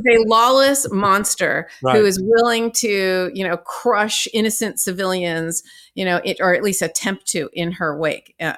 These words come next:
Speaker 1: but so anyway, she is a complete monster.
Speaker 2: Yeah. And what do, so
Speaker 1: Um,
Speaker 2: what do you think's gonna happen with this? What, what do you think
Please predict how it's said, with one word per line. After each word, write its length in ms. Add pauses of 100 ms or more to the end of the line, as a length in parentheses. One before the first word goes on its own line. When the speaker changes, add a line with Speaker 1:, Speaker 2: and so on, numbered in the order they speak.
(120)
Speaker 1:
but 240
so 200
anyway, 340
she 180
is 140
a 60
complete 580
monster. 500
Speaker 2:
Yeah. 260
And 140
what 80
do, 80
so 140
Speaker 1:
Um, 80
Speaker 2:
what 80
do 80
you 80
think's 260
gonna 160
happen 340
with 140
this? 300
What, 200
what 120
do 80
you 160
think 320